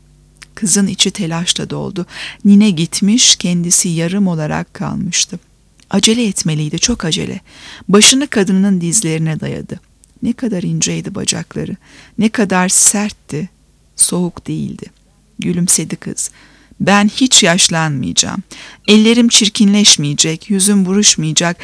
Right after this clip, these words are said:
içim korkularla dolup boşalmayacak." Güneş yiterken odadaki son kolunu çekti. Kapkaranlık oldu oda. Bütün duygular kaçtı, bırakılmışlığı belirginleşti eşyanın.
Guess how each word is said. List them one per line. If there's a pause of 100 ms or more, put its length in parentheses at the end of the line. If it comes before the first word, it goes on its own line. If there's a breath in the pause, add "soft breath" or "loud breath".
(260 loud breath)
içim
korkularla
dolup
boşalmayacak." (840)
Güneş
yiterken (320 loud breath)
odadaki
son
kolunu
çekti. (760)
Kapkaranlık
oldu
oda. (420 soft breath)
Bütün
duygular
kaçtı,
bırakılmışlığı
belirginleşti
eşyanın.